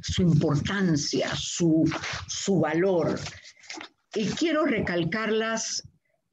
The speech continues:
haciendo muy puntual las recomendaciones que la Comisión Interamericana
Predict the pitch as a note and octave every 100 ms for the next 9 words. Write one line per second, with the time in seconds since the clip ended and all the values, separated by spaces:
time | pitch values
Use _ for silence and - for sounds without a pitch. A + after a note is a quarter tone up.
0 | - F#3+ - A3 A3+ A3 G#3 G3 G#3 -
1 | F3+ G#3+ A#3+ B3 A#3+ A#3+ A#3+ - - _
2 | _ - G3+ F#3 F#3 G3 G3 F#3+ F#3+ F#3
3 | F#3+ - - _ _ - - - F3+ F#3
4 | F#3 G3+ G3 F#3+ F#3+ F#3+ F3 - C4+ C4+
5 | C4 B3 B3 - - - - - - -
6 | _ - F#3+ F#3 F3+ F#3 E3+ - A#3 A#3+
7 | A#3 F#3 E3+ E3 E3 D#3+ F3 F3 F3 E3+